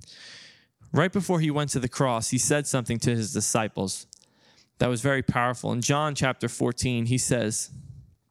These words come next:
"Peace I leave with you. My peace I give to you. I do not give to you as the world gives." Then he says, "Do not let your hearts be troubled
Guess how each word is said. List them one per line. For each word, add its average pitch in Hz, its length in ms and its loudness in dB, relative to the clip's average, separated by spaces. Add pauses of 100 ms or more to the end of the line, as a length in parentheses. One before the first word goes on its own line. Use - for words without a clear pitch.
(1080)
"Peace 190 360 4
I 151 120 4
leave 139 260 2
with 117 240 0
you. 90 240 0 (680)
My 123 180 2
peace 151 380 0
I 135 140 0
give 120 280 -2
to 113 120 -2
you. 104 260 0 (960)
I 139 80 2
do 151 120 2
not 147 260 0
give 170 220 2
to 180 120 2
you 175 140 4
as 147 100 0
the 139 100 2
world 135 380 0
gives." 104 520 -2 (320)
Then 131 80 2
he 123 60 2
says, 123 260 0
"Do 143 220 0
not 165 240 0
let 143 200 -2
your 127 120 2
hearts 127 440 0
be 135 180 -2
troubled - 640 0